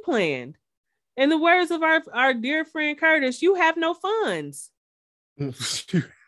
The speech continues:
Speaker 1: You have no monies. You have no cash.
Speaker 2: <laughs> Now you have to bring up that woman finances.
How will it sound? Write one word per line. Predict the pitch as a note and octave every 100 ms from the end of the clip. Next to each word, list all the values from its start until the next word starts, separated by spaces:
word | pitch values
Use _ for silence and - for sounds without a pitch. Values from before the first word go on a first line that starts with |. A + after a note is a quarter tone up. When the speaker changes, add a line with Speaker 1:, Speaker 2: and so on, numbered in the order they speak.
| -
Speaker 1:
You | C4 F#4
have | D#4+ E4+
no | E4+ F4+
monies. | F4+ A#4 A#4 C4+ D#3 - - _ _ _ _ _ - - _ - - - _ - _ - _ - - - - _ - _ _
You | F#3 E4
have | F#4 E4 F4
no | F4+
cash. | F4+ F#4 A4+ A4+ C4 D#3 - - - _ _ _
Speaker 2:
<laughs> | C#4 - _ - - F3 - - - E3+ -
Now | D3+ D3 C#3+
you | D3 G3 C4 -
have | C#3+
to | -
bring | G#2+ - A2+ A2+
up | A2 -
that | A2+ A2
woman | A2 B2 -
finances. | - B2 - _ _ - C3 - D#3+ - C3+ _